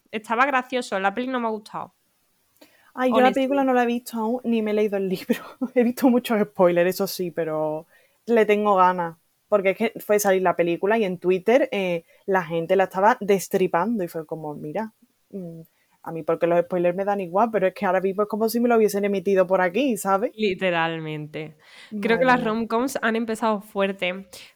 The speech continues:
Speaker 1: porque es verdad que, por ejemplo, con el tema de la novela romántica ha evolucionado un montón lo que nosotras leíamos de jóvenes a lo que leemos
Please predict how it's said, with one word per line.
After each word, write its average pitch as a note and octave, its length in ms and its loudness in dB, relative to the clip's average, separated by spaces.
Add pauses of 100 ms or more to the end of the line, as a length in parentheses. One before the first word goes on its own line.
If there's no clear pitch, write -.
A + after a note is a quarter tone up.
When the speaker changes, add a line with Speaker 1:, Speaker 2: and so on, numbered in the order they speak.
Speaker 1:
porque A3 340 0
es G#3+ 60 0
verdad C4+ 240 0
que, B3+ 80 -2
por A3 140 -2
ejemplo, A#3+ 460 -2
con G#3 180 -6
el G3 160 -6
tema A#3 260 -2
de G#3+ 60 0
la G3+ 140 -2
novela G3+ 300 -2
romántica B3 880 -4
ha G3+ 120 0
evolucionado B3+ 640 -4
un C4 120 -2
montón B3+ 720 -4
lo G#3+ 120 -4
que G3 80 -6
nosotras G3+ 360 -6
leíamos A#3+ 360 -2
de A#3+ 80 0
jóvenes G#3+ 680 0
a - 80 -4
lo G3+ 140 -2
que G3 100 -8
leemos F#3 380 -6